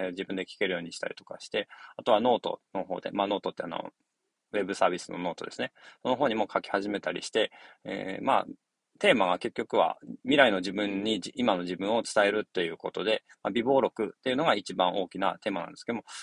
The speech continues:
まあ、備忘録っていうものを究極考えていくと、まあ、記憶がなくなった時のための備-、備忘録ということですね。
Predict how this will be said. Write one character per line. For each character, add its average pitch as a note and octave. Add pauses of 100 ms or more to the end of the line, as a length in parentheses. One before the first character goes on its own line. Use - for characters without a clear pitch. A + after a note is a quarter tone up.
(100)
ま -
あ、 -
備 A#2+
忘 F#3
録 D3+
っ -
て G#2
い G2+
う -
も G2
の F#2
を F2+
究 B2+
極 B2+
考 B2
え A#2
て C#3+
い -
く -
と、 F#2+ (500)
ま A#2
あ、 G#2+
記 C3
憶 A#2+
が A#2 (280)
な G#2+
く -
な D3+
っ -
た C#3
時 -
の G#2
た -
め A#2+
の G2+
備-、 F#2
備 F#2
忘 G2
録 E2
と E2
い -
う -
こ -
と -
で -
す -
ね。 C3